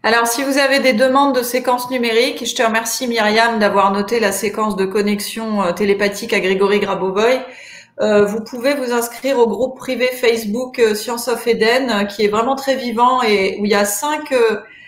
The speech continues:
cinq femmes absolument, euh, admirables, euh, qui sont là pour vous aider à, à, qui sont là pour vous aider à, à, à vous orienter, à vous donner des idées de séquences numériques, et cetera. Donc, euh,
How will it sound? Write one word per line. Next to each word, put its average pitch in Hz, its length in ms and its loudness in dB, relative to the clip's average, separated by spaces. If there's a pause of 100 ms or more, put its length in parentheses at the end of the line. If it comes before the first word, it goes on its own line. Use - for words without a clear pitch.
(200)
cinq 262 300 -2
femmes 262 280 0
absolument, 226 680 0
euh, 185 640 -2
admirables, 208 880 2
euh, 180 240 0
qui 180 180 -10
sont 220 200 -8
là 226 240 2
pour 214 160 0
vous 202 180 -4
aider 220 420 2
à, 185 520 -2 (580)
à, 190 240 -2
qui 190 160 -10
sont - 160 -6
là 208 140 2
pour 208 260 -2
vous 190 200 -4
aider 202 320 2
à, 190 180 0
à, 175 640 -2
à 180 160 -4
vous 185 160 -6
orienter, 202 680 0
à 214 80 2
vous 190 140 -4
donner 196 300 0
des 190 260 -2
idées 202 180 2
de 208 60 0
séquences 208 400 -4
numériques, 202 440 -4
et 196 80 -12
cetera. 196 760 -4 (240)
Donc, 185 360 -8
euh, 175 300 0